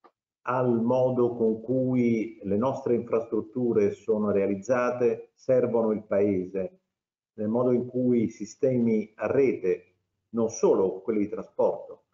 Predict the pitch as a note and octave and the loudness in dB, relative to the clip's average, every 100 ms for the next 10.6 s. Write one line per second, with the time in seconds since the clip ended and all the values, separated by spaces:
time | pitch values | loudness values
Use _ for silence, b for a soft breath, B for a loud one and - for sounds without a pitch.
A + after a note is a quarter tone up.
0 | _ _ _ - G#2 A2 G#2+ - G2 A2 | _ _ _ -8 -6 -4 -6 -6 -4 -2
1 | G2+ F#2+ G#2+ D3 G#2 E2+ - E2 - _ | -2 -2 -2 -2 -2 -4 -10 -18 -20 _
2 | _ _ _ _ - A2+ B2+ C3+ C3 B2+ | _ _ _ _ -2 2 6 4 2 2
3 | A#2+ A#2 A2+ A2 A2 G#2+ G2+ G2 F#2+ A2+ | 4 6 6 6 6 6 4 0 -2 -4
4 | A2 B2+ E3+ - - F#2 F2+ - D#3 F3 | -2 -2 -4 -6 -6 -4 -4 -6 -4 -4
5 | F#2+ F#2 F#2 - _ _ _ _ _ _ | -4 -6 -8 -14 _ _ _ _ _ _
6 | _ - - A2+ G2+ - - _ _ _ | _ -8 -2 0 -2 -8 -20 _ _ _
7 | B2+ A#2+ A#2+ B2 D#3 E3 C3 G#2 G2+ - | -4 -2 -2 -4 0 2 2 2 -2 -4
8 | - _ G2+ A#2 A2+ A2 G#2+ G#2+ - A2+ | -14 _ -2 2 4 4 0 0 -2 -4
9 | - A2+ - E3+ C#3 G2+ F#2 F#2+ - - | -2 -6 -2 0 2 2 0 -4 -6 -18
10 | - B2 A2+ G#2+ F#2+ - | -4 -2 0 0 -2 -6